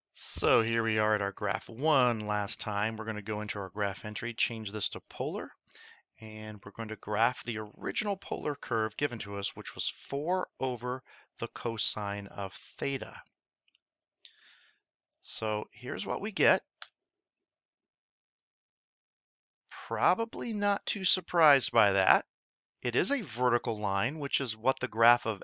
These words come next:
x equal four would look like. And I probably <laughs> don't need to graph x equal four, but you know what? Why not? I'll go ahead and graph it. Now notice it's not a function. I could call it a relation. This is a really neat feature on the T I eighty-four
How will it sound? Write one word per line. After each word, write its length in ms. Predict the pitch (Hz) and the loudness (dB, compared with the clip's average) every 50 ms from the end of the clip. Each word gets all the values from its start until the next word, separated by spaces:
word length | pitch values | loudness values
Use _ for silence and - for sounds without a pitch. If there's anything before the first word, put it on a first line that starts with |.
| - - | 4 8
x 280 | 123 139 156 - - - | 10 10 10 8 2 0
equal 240 | 131 - 107 113 | 0 -2 -4 -8
four 360 | 104 - - - 123 139 196 202 | -6 -6 -2 0 2 2 2 2
would 140 | 151 120 104 | 0 0 0
look 180 | 104 104 - | -2 -2 0
like. 240 | 101 104 104 - - | 4 6 6 6 4
And 120 | 175 160 - - - - - - - | 2 -6 -6 -8 -12 -10 -6 0 2
I 100 | 196 - | 2 2
probably 500 | - - - - 254 - 285 180 131 131 | 2 0 0 4 4 4 4 4 0 0
<laughs> 180 | 107 - - - | 2 2 2 2
don't 180 | - - - _ - | 2 -2 -4 _ -8
need 260 | 127 127 123 135 - | -4 -2 -2 -2 0
to 100 | - 113 | -2 -4
graph 540 | 110 107 101 101 104 98 101 113 135 - - - - - - - - | -4 -4 0 4 4 6 8 6 6 4 0 -14 -18 -20 -8 0 4
x 280 | - 139 - - - | 4 4 4 2 -2
equal 240 | 131 120 - 110 107 | -2 -4 -4 -6 -6
four, 280 | 101 - - 110 123 151 | -6 -2 0 0 2 2
but 140 | 190 - - | 0 0 0
you 80 | 240 | 2
know 100 | 262 254 | 2 4
what? 260 | 240 240 233 233 - _ _ _ _ _ - | 8 8 8 8 8 _ _ _ _ _ -6
Why 180 | 233 277 262 | -2 0 4
not? 240 | 170 - - - - _ _ _ _ _ - - | 6 6 6 4 2 _ _ _ _ _ 4 6
I'll 100 | 208 220 | 6 6
go 160 | 196 202 185 | 6 6 6
ahead 140 | 175 165 156 | 6 6 4
and 120 | 135 123 | 2 0
graph 340 | - 117 117 117 120 120 - | 2 6 8 8 8 8 8
it. 160 | - 135 160 | 2 2 4
Now 80 | 151 120 | 2 0
notice 340 | 110 110 117 131 139 151 - | 2 4 2 2 2 0 -2
it's 220 | 113 - - - | -2 -4 -4 -6
not 320 | 117 117 113 113 123 156 | -4 0 2 4 4 4
a 60 | 190 196 | 2 0
function. 800 | - - - - 226 208 180 175 - - - 117 95 101 151 - - - - - - - - - | -6 -4 6 10 10 10 12 12 10 10 10 8 4 -6 -8 -14 -16 -18 -16 -14 -14 -12 0 6
I 140 | - 120 120 | 8 8 8
could 260 | - - - - - | 8 4 2 2 4
call 240 | - - 139 117 110 | 6 6 6 6 6
it 80 | 107 | 2
a 60 | 107 98 | 0 0
relation. 500 | 98 101 95 104 123 147 - - 117 113 | 0 0 2 2 4 4 4 2 2 -2
This 140 | 131 - | -4 -4
is 100 | 156 123 | -2 0
a 80 | 110 104 | 0 -2
really 420 | 98 95 101 107 117 120 110 113 | -2 -4 -8 -4 -4 -2 -2 -2
neat 300 | 107 104 107 107 104 - | -4 -4 -6 -8 -10 -10
feature 420 | - - 110 110 - - - 110 101 | -10 -8 -6 -2 0 0 2 2 0
on 100 | 101 101 | 0 -2
the 60 | 95 | -4
T 240 | - - - 113 107 | -8 -6 -4 -2 0
I 100 | 104 101 | 0 -2
eighty-four 680 | 95 98 95 - - - - 107 98 95 92 87 - | -2 -4 -8 -10 -10 -6 -4 -4 -2 -4 -6 -6 -10